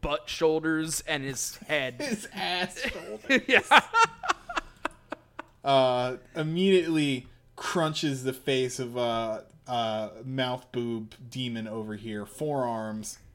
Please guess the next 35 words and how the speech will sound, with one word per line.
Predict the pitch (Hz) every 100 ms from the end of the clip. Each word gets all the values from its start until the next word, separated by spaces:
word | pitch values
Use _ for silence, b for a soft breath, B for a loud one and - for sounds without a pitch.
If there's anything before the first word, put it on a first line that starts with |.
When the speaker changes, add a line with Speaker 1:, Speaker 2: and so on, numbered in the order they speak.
| - _
Speaker 2:
dead, | 135 123 113 110 - _ -
head | - 147 131 123
rip, | 117 110 104 -
gone. | 131 135 120 107 104 101 107 b
Speaker 1:
Yeah. | 135 135 135
Speaker 2:
Uh, | 113 110
just, | 120 135 - - _ -
just | 165 180 -
starts | - 170 165
putting | - 175 156 143
all | - 170 170
these | 160 143 131
demons | 147 139 131 123
in | 127
a | 120
meat | 131 135 -
grinder. | 127 110 101 98 110 147
<laughs> | b b b b b b _
Hey, | 123 120 - -
I |
wanna | 123 117
do | 117
this, | 110 110 - 113
this | 117 110
voice | 113 107 110 107
of | 104
this |
demon | 101 110 107
right | 107 107
here. | 107 _ _ _ - _ _ _
Speaker 1:
"What | 156 247 -
are |
you | 170 143 135 _
doing, | 180 220 311 294 208
Amon?" | 190 185 175 170 151 233